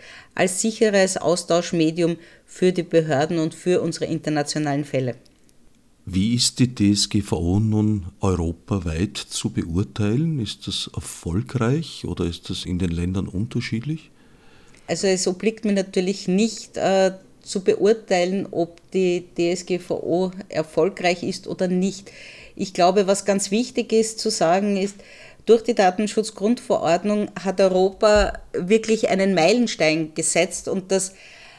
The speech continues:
Speaker 1: weltweite Interesse für die Bestimmungen der Datenschutzgrundverordnung ist nicht nur deswegen gegeben, weil man sich, wenn man in Europa als internationales Unternehmen erfolgreich sein möchte,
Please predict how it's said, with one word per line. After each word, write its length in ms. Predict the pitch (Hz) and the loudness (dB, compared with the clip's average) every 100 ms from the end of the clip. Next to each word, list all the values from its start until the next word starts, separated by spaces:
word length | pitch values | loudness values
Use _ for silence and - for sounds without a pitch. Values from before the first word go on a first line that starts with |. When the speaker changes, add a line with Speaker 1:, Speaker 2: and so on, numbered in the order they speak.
| - - _ - | -20 -20 _ 0
Speaker 1:
weltweite 520 | 170 226 196 185 180 | 0 2 0 2 0
Interesse 640 | 180 185 170 165 - 214 | 0 0 2 2 0 -4
für 140 | - | -4
die 80 | 185 | -4
Bestimmungen 540 | 190 - 202 208 202 185 | -4 -4 -2 0 -2 -4
der 80 | |
Datenschutzgrundverordnung 1120 | 170 170 196 - 185 - 220 - 185 185 190 190 | -2 -2 -4 -8 -8 -6 -4 0 0 2 -4 -4
ist 240 | 185 - | -6 -4
nicht 240 | 214 214 | -6 -4
nur 80 | 202 | -6
deswegen 440 | 190 175 202 226 202 | 0 2 2 0 -2
gegeben, 400 | 180 175 165 180 - - - - - | -4 -2 -2 -4 -12 -20 -20 -10 0
weil 120 | 185 | 2
man 140 | 190 | 2
sich, 240 | 196 202 202 | 0 0 2
wenn 120 | 190 | 0
man 140 | 190 - - - _ _ _ - | 0 -4 -10 -16 _ _ _ -6
in 140 | 185 147 | -2 2
Europa 460 | 175 180 226 220 | 4 6 4 4
als 160 | 190 190 | 2 2
internationales 880 | 214 202 202 185 190 190 175 180 190 | -4 -2 0 0 -2 0 2 0 -4
Unternehmen 680 | 185 185 175 165 202 202 190 - - | -4 -2 0 2 2 0 -2 -14 -8
erfolgreich 640 | 165 - 175 - 202 202 - | -6 2 2 2 0 0 0
sein 300 | 185 185 170 | 0 2 2
möchte, 560 | 180 - - 202 196 | 2 -2 0 2 2